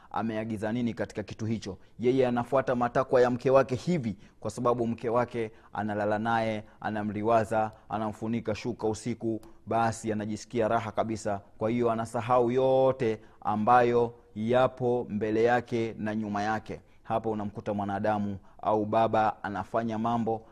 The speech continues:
ambayo ni muharramati. Yeye mwenyewe utamkuta anaswali,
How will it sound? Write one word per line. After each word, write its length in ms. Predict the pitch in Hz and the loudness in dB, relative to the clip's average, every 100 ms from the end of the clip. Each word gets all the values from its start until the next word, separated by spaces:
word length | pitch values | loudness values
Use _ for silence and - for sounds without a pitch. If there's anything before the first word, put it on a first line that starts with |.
| - | -10
ambayo 320 | 98 104 113 | -6 -2 0
ni 100 | 110 | -2
muharramati. 800 | 104 107 113 104 104 113 110 - - - | -4 -4 -2 -2 0 0 -2 -6 -18 -10
Yeye 200 | 113 120 | 0 2
mwenyewe 260 | 120 120 127 | 2 0 -2
utamkuta 520 | 120 117 117 127 120 | -2 -2 -2 0 2
anaswali, 520 | 117 113 - 135 104 | 2 0 4 6 4